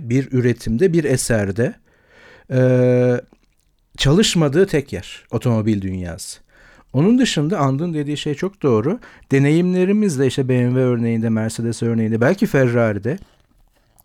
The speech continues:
ya çok iyi de şöyle olsaydı dediğimiz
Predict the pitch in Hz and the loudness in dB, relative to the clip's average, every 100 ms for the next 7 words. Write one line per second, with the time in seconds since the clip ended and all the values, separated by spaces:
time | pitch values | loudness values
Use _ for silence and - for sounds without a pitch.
0 | _ - - 156 151 - - 269 - 147 | _ -20 -10 0 0 0 -2 -2 -2 -4
1 | 147 254 101 101 110 - _ _ _ _ | 0 0 0 -2 -2 -6 _ _ _ _
2 | _ - - - - 302 339 254 180 143 | _ -18 -12 -10 -4 2 4 6 4 2
3 | - 165 151 127 117 131 117 120 113 123 | 0 0 0 -2 -2 0 0 -2 -2 -4
4 | 220 - | -8 -12